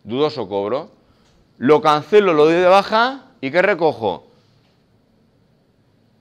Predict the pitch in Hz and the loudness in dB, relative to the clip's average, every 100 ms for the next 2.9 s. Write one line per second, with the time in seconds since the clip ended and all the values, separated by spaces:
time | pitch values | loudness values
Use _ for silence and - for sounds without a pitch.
0 | _ _ _ - 117 123 123 120 147 170 | _ _ _ -12 -10 -10 -10 -10 -10 -10
1 | 170 196 214 131 135 131 143 131 147 160 | -10 -8 -8 -10 -8 -6 -8 -8 -12 -10
2 | 196 139 120 113 98 85 85 90 147 | -10 -8 -8 -8 -12 -12 -12 -12 -14